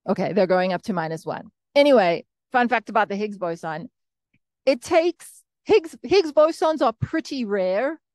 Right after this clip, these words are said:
events. Uh, about one in every billion collisions produces a Higgs boson.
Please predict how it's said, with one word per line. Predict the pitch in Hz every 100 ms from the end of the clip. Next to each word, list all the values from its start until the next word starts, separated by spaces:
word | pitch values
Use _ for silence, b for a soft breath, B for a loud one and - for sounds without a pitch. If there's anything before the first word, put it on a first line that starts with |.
| -
events. | 226 208 202 262 - - _ _ _ _ -
Uh, | 226 220 220 - _ _ _ -
about | 240 254 262 -
one | 226 226 269 302 320
in | 262 277 254
every | 254 233 240 247 190 139 -
billion | 269 277 247 175 151 147 - _ -
collisions | 247 226 226 180 180 170 - _ _
produces | 240 220 196 240 - 208
a | 196
Higgs | 208 185
boson. | - 160 156 123 - 180